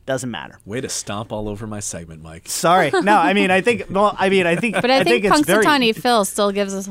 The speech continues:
Speaker 3: lot of information about the
Speaker 2: Absolutely.
Speaker 3: market
Speaker 1: I love
Speaker 3: movements.
Speaker 2: Is there a
Speaker 1: I
Speaker 2: solar
Speaker 1: love him.
Speaker 2: eclipse in July? We should buy.
Speaker 1: Yes. Well, no, I mean, I think it's very relevant because it actually has gotten a lot of press.
Speaker 2: Mm.
Speaker 1: Um, so that being said, what are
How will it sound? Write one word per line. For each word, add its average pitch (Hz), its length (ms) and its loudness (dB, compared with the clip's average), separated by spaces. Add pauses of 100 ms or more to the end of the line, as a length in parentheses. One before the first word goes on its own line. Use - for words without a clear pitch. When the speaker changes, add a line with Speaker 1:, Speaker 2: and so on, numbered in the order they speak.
Speaker 3:
lot 190 220 -2
of 180 80 -4
information 170 600 -6
about 170 300 -2
the 110 80 0
Speaker 2:
Absolutely. 160 40 2
Speaker 3:
market - 200 -2
Speaker 1:
I 262 200 2
love 214 200 4
Speaker 3:
movements. 175 180 -4
Speaker 2:
Is 135 60 -4
there 220 100 0
a 349 40 0
Speaker 1:
I - 20 0
Speaker 2:
solar 185 260 0
Speaker 1:
love 202 160 2
him. 143 60 -2
Speaker 2:
eclipse 131 360 -4
in 156 140 -4
July? 120 400 -4
We 123 120 -4
should 104 140 -8
buy. 90 300 -8 (240)
Speaker 1:
Yes. - 400 -4 (260)
Well, - 240 4
no, 247 160 2
I 170 120 0
mean, 202 160 2
I 180 60 2
think 240 180 0
it's 156 100 -2
very 190 180 2
relevant 143 420 2
because 139 260 -8
it 135 80 -8
actually 143 280 -8
has 139 240 -4
gotten 123 300 -6
a 110 140 -10
lot 117 180 -4
of 95 80 -20
press. - 480 -6
Speaker 2:
Mm. 120 120 -6
Speaker 1:
Um, 165 380 2 (320)
so - 140 -2
that 262 160 4
being 226 180 0
said, 160 340 0
what 135 320 0
are 160 420 2